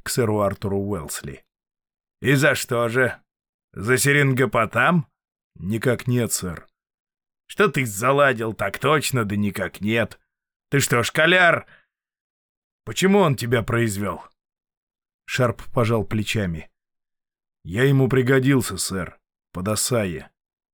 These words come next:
«Пригодился?» «Он, сэр, попал в неприятное положение». Под Уэлсли убили коня,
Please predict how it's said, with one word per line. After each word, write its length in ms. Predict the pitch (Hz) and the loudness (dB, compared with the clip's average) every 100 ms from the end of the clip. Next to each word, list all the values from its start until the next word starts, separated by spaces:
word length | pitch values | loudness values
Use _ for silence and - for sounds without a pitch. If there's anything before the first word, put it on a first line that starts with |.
| _ _ _ _ | _ _ _ _
«Пригодился?» 1080 | - 104 98 95 85 95 160 160 156 107 - _ _ _ _ _ _ - | -8 -6 -4 -4 -4 2 2 2 0 -2 -4 _ _ _ _ _ _ -4
«Он, 180 | 127 120 | 0 2
сэр, 240 | 135 127 | 2 2
попал 440 | 127 123 139 120 | 2 0 2 2
в 100 | 98 | 2
неприятное 680 | 120 120 123 131 120 107 117 | 0 2 2 4 2 0 -4
положение». 880 | 101 113 120 113 123 110 85 73 - _ _ _ _ _ _ _ _ _ _ _ _ _ _ | -2 0 2 2 2 2 -2 -6 -14 _ _ _ _ _ _ _ _ _ _ _ _ _ _
Под 180 | 135 123 | 0 2
Уэлсли 480 | 127 156 139 - 127 | 4 4 2 0 2
убили 400 | 131 123 135 127 | 2 4 4 2
коня, 580 | - 127 127 110 78 | 2 0 2 -2 -4